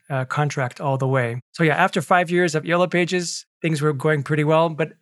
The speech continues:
I felt like I was in a kind of a, a wheel that wasn't going anywhere. It was just the same routine day over day and day in, day out. And I felt I needed a change. And I looked around at my life and I realized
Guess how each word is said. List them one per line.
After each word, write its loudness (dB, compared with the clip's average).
I -2
felt -2
like 0
I -2
was -2
in 2
a 0
kind 0
of -2
a, -2
a -4
wheel 2
that -2
wasn't 0
going 0
anywhere. -2
It -6
was -2
just -6
the -2
same 2
routine 0
day 2
over 0
day -2
and -4
day 4
in, 0
day 0
out. -2
And 2
I 2
felt 0
I 4
needed 0
a -2
change. 0
And 0
I 0
looked 0
around 2
at 0
my 2
life 0
and 0
I 2
realized 0